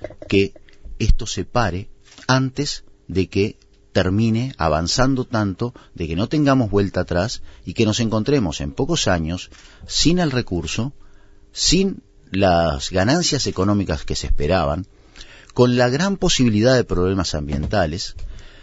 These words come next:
con una mano de obra que va a ser, seguramente va a recibir, sí, mejores sueldos de lo que recibe en otras actividades, pero que no son tan altos tampoco, y una mano de obra que además va a presentar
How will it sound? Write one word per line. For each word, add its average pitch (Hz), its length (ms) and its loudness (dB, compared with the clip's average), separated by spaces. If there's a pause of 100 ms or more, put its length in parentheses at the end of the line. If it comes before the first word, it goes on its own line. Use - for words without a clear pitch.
(480)
con 127 580 4
una 185 300 2
mano 139 320 4
de 107 140 4
obra 139 400 4
que 120 420 2
va 117 140 4
a - 20 2
ser, 139 400 0
seguramente 139 560 0
va 127 80 4
a 117 40 0
recibir, 113 420 2
sí, 123 360 0
mejores 101 320 -2
sueldos 104 380 -2
de 98 60 -2
lo 87 100 -2
que 85 100 -2
recibe 95 440 -2
en 92 100 0
otras 95 320 -4
actividades, 80 480 -6
pero 104 220 -2
que 139 100 -2
no 190 100 -4
son 143 300 0
tan 71 160 -4
altos 71 320 -8
tampoco, 76 580 -6 (500)
y 170 360 -2
una 156 220 2
mano 160 180 4
de 143 80 4
obra 156 220 0
que 147 100 -6
además 139 320 0
va 139 60 -4
a 143 80 -6
presentar 107 580 -2